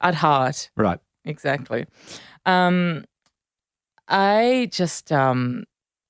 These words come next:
Speaker 1: I, I think the song came out, I was, I was in high school. Must have been, I don't know, ninety-two, ninety-three.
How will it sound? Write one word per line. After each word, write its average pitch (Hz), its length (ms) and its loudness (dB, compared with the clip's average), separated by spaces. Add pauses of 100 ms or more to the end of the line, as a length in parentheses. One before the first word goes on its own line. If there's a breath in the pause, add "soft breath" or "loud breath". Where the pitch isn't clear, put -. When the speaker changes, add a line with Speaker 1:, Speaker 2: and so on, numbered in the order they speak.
Speaker 1:
I, 156 180 -8
I 165 80 -2
think 208 280 -4
the 214 100 -4
song 147 360 -2
came 135 360 -4
out, 127 640 -4
I 147 40 -6
was, 156 240 -2
I 156 140 0
was 170 180 0
in 147 120 -2
high 123 260 -4
school. 117 460 -6 (680)
Must 143 280 -2
have 127 140 -12
been, 120 280 0
I 120 140 -2
don't 113 100 0
know, 113 100 0
ninety-two, 123 520 -2
ninety-three. 123 800 -2